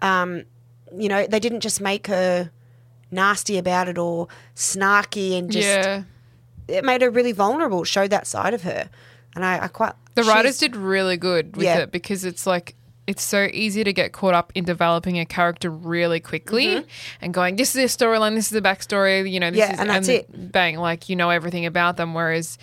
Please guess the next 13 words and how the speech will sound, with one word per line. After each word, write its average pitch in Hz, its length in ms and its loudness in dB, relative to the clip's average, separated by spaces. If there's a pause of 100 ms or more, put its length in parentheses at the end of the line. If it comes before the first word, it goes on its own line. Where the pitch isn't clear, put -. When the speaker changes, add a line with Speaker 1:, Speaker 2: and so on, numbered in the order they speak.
(220)
Speaker 2:
they 165 120 -2
haven't 247 280 0
done 196 160 0
anything 180 440 -2
with 165 180 -6
Rose. 165 280 -2
It's 165 160 -8
very 185 340 2
Speaker 1:
No. 196 60 -2
Speaker 2:
minimal. 175 640 -2 (160)
Speaker 1:
Yeah. 190 240 0
Speaker 2:
And 196 120 0
so 190 360 0